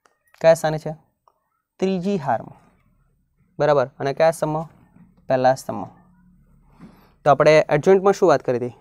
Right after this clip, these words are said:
દરેક ઘટકનો સહવય શોધવાનો શ્રેણિકના અને એને હારનું રૂપાંતર કોની અંદર કરવાનું? સ્તંભમાં. તો કયો સ્તંભ છે? પહેલો. તો પહેલો સ્તંભ છે. તો પહેલો સ્તંભ ઇન્વર્સ કે પહેલી હાર પકડવાની.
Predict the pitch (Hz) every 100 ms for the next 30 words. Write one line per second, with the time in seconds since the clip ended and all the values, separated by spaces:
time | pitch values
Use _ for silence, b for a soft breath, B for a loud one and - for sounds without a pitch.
0 | - 151 160 151 135 139 139 - 151 165
1 | 165 165 156 156 170 - _ _ _ -
2 | - 147 151 156 165 b b - 131 131
3 | 135 131 139 165 160 165 165 160 165 165
4 | 156 147 143 151 156 - 147 120 110 -
5 | _ b b b _ 151 151 175 190 196
6 | 190 _ - 170 175 175 170 - _ -
7 | 123 - - _ _ _ _ _ _ _
8 | _ 151 143 175 180 185 - 139 131 117
9 | 107 _ _ _ _ _ _ _ _ _
10 | b b b b b 143 135 147 160 175
11 | - 160 - 131 139 143 - 143 - _
12 | _ - 143 147 147 147 - 120 - -
13 | 131 - -